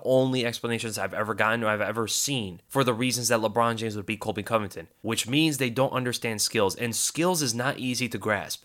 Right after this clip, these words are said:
It takes time to understand skill level and how much better professional fighters are than the regular average Joe, or even someone from a different sport. We look at the sport through, like, a telescope,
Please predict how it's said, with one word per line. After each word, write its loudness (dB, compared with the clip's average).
It 2
takes 2
time 2
to -2
understand 0
skill 4
level 2
and -2
how 2
much -2
better 0
professional -2
fighters 2
are 2
than 0
the 0
regular 0
average -2
Joe, -2
or 2
even -2
someone 0
from 0
a 0
different -4
sport. -6
We 4
look 6
at 4
the 4
sport 4
through, 2
like, 6
a 0
telescope, 0